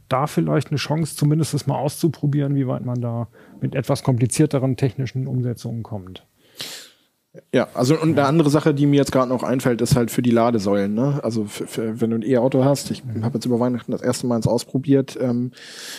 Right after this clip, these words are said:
Speaker 2: <clears throat> und da kannst du, äh, dann halt auch über die Apps schaltest du halt die Ladestation frei, aber das läuft dann eher über, ähm,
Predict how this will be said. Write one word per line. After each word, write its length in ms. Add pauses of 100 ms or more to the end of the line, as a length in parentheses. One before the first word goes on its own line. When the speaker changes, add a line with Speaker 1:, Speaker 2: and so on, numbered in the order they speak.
(260)
Speaker 2:
<clears throat> 20
und 260
da 120
kannst 240
du, 200
äh, 220
dann 180
halt 160
auch 140
über 180
die 120
Apps 440
schaltest 340
du 80
halt 200
die 60
Ladestation 600
frei, 320
aber 140
das 160
läuft 220
dann 100
eher 240
über, 380
ähm, 300